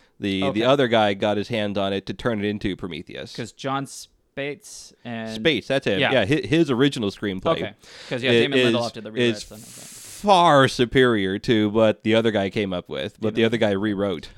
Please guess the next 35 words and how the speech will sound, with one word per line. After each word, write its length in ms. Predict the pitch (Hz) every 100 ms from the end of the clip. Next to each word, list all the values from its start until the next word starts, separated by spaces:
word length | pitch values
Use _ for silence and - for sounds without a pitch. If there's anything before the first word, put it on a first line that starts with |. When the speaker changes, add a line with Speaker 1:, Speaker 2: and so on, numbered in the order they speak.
| -
Speaker 2:
I'll 120 | 170 214
have 120 | 220
to, 180 | 190 - -
I'll 80 | 165
have 100 | 151
to 80 | 165
look 240 | 147 147
into 160 | 151 143
that 200 | 113 104
'cause, 200 | - 110
yeah, 160 | 139 127
I, 120 | 123 135
I, 100 | 127 -
I 140 | 135 131
heard 340 | 190 202 180
Damon 260 | 175 156 147
Lindelof's 380 | 160 147 120 -
side 240 | 123 113
of 80 | 110
things. 180 | 113 110
I 60 |
heard 160 | 113 127
him 120 | 147
on 100 | 147
a 40 | 117
podcast 360 | 113 - 113 -
talking 320 | 113 110 120
about, 380 | 107 110 110 - -
Speaker 1:
Yeah. 220 | 110 110
Speaker 2:
um, 200 | 107 110
what 160 | 113 110
he 60 |
did 220 | 110 107 104
with 140 | 104
it, 220 | 117 107